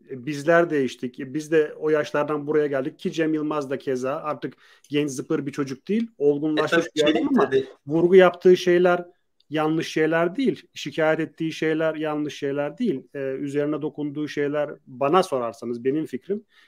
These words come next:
Speaker 1: yanlış şeyler değil. Şimdi bin dokuz, işte iki bin birdeki, iki bin üçteki Cem Yılmaz'ı hala iki bin yirmi ikide bekliyor olmak biraz tabii, e,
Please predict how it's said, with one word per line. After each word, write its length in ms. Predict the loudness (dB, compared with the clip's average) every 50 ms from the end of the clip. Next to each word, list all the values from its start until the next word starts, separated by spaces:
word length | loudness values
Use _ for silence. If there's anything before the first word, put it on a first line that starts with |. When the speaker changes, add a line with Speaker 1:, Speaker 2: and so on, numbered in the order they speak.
| _ -8
Speaker 1:
yanlış 380 | -4 -2 -2 -2 -2 -4 -6 -4
şeyler 320 | -4 -2 0 2 2 2
değil. 100 | 0 -2
Şimdi 380 | -2 -2 -2 0 2 2 0 0 _ _ _ _ _ _ _ _ _ _ _ _ _ _ _ -10
bin 200 | -6 -4 0 2
dokuz, 360 | 2 2 2 0 -4 -4 -4
işte 220 | -12 -14 -8 -8 -8
iki 240 | -6 -4 -4 -2
bin 160 | 0 0 2 2
birdeki, 360 | 2 2 4 2 0 0 -2
iki 220 | -2 -2 -4 -4
bin 80 | -4 -4
üçteki 360 | -4 -4 -4 -4 -2 -2 0
Cem 220 | 0 2 2 4
Yılmaz'ı 560 | 4 4 4 2 0 -2 0 0 0 0 -2 -8
hala 500 | _ -14 -6 -2 0 0 2 2 0 0
iki 180 | -4 -6 -8 -6
bin 120 | -4 -2
yirmi 240 | -2 0 0 0 -2
ikide 260 | -2 -2 -2 -2 0
bekliyor 360 | 0 0 0 0 -2 0 2 2
olmak 360 | 2 2 0 -4 -6 -4 -2
biraz 260 | 0 0 0 -2 -2
tabii, 260 | -2 -2 0 2 0
e, 220 | 0 0 -2 -6